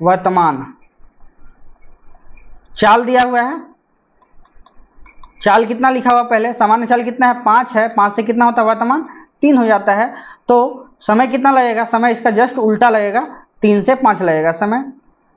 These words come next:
अब कितना लगा समय, दस मिनट ज़्यादा लगा है, दो यूनिट का ज़्यादा लगा है, दो यूनिट का मान दस है, एक यूनिट का मान पाँच हो जाएगा।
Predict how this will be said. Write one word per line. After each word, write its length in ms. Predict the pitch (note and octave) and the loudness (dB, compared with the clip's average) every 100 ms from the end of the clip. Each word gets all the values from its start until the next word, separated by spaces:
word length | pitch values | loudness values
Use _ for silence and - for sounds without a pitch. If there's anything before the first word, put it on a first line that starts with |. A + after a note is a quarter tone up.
| _ - | _ 0
अब 180 | A#3 G3+ | 0 0
कितना 220 | B3 C4 | 0 2
लगा 240 | B3+ C4 | 2 0
समय, 240 | B3+ B3+ B3 | 0 -2 0
दस 240 | G#3 G#3+ | 0 0
मिनट 140 | A#3+ A3 | 0 2
ज़्यादा 240 | A#3 B3+ | 2 2
लगा 240 | B3 B3 | 0 0
है, 120 | B3 B3+ C4 - _ _ - _ - | -4 -6 -16 -20 _ _ -20 _ -2
दो 200 | D3 A#3 | 2 4
यूनिट 380 | B3 B3 B3+ C4 | 4 0 0 0
का 280 | B3 A#3+ E3+ | 0 -2 -8
ज़्यादा 360 | F3+ F3+ A3 | -4 2 2
लगा 220 | A#3 A#3+ A#3+ | 2 0 -2
है, 100 | G#3 | 0
दो 100 | G#3+ | -2
यूनिट 200 | A3+ A3 | -2 0
का 120 | A3+ | 0
मान 200 | A3+ A3 | 0 0
दस 240 | A#3+ A#3+ | 0 2
है, 220 | A#3 C4 - - - - | 0 0 -4 -20 -6 2
एक 180 | G#3+ A3 | 2 2
यूनिट 220 | A3+ G#3+ | 0 0
का 100 | A#3 | 0
मान 300 | A#3+ D4+ - - - - | 2 -2 -6 -18 -20 0
पाँच 260 | G3 A#3+ B3 | 2 2 2
हो 60 | |
जाएगा। 600 | A#3 A3+ G3+ A3 C4+ - | 2 2 0 -2 -4 -12